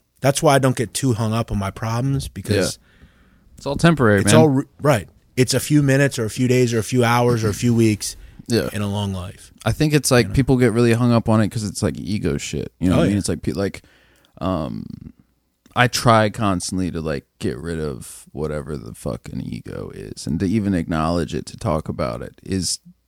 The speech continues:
Speaker 2: an ego-based thing. So it's kind of a hard way to dance around even thinking about it, right? But, like, people oftentimes, I'll sit here and I'll talk to people and they'll be like, "I wanna be remembered."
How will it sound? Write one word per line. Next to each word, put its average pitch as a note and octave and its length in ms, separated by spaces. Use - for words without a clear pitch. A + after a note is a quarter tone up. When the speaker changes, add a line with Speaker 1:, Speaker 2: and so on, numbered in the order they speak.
Speaker 2:
an E2+ 120
ego-based D#2+ 680
thing. D2 240
So - 100
it's - 100
kind E2+ 200
of C2+ 80
a C2 80
hard B1+ 340
way E2+ 180
to D2+ 120
dance E2 340
around C#2 300
even B1 200
thinking C#2+ 360
about G1+ 220
it, - 140
right? - 180
But, A#2 140
like, G2+ 300
people C3+ 580
oftentimes, A2+ 1000
I'll G2+ 80
sit - 240
here A#2+ 140
and G2+ 100
I'll C#2 80
talk A#2 240
to - 80
people F2 320
and D2+ 140
they'll D2+ 120
be D#2+ 120
like, C#2 180
"I D2 80
wanna A#2 260
be G2+ 140
remembered." D2+ 680